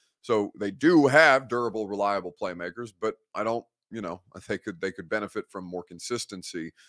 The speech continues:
across the board. Uh, I think that when you look at, I think that when you look at the, the level of concern, I think it's completely right to say that it's, you know, I don't wanna say a ten out of ten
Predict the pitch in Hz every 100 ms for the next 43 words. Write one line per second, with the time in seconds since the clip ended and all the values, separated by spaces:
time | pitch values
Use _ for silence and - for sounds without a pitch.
0 | _ _ - - 110 95 - 82 104 113
1 | 113 - _ _ _ - 120 120 120 -
2 | 131 - 165 - 156 147 - 143 139 139
3 | 127 143 151 - 117 127 110 - - 120
4 | 165 143 147 131 123 113 135 143 131 117
5 | 107 104 110 117 131 123 95 104 - 143
6 | 160 151 156 156 147 - 123 104 147 156
7 | 113 104 110 135 - - _ _ _ _
8 | _ - 131 - 143 143 127 139 139 -
9 | - 127 131 - - _ _ _ _ _
10 | _ _ - - - _ _ _ _ _
11 | _ _ _ _ _ _ _ - 135 101
12 | 170 170 139 - 135 107 - 131 123 123
13 | - 127 127 131